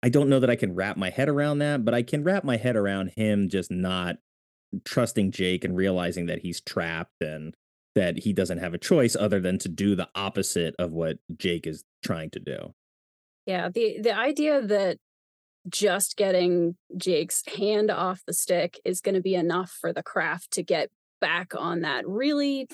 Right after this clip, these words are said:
Speaker 2: perfect trajectory to enter the Earth's atmosphere safely is, uh, it's a little far-fetched, yeah. Um, 'cause, I mean, the whole point is, like, so there's the autopilot that's,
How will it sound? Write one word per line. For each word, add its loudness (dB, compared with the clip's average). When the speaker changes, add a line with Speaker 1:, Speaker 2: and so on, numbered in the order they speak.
Speaker 2:
perfect -2
trajectory -2
to -2
enter 0
the -8
Earth's -2
atmosphere -2
safely 0
is, -2
uh, -2
it's -6
a 4
little 4
far-fetched, -2
yeah. -4
Um, -2
'cause, 0
I 0
mean, 2
the 2
whole 2
point 0
is, 2
like, -2
so 0
there's 2
the 0
autopilot 2
that's, -2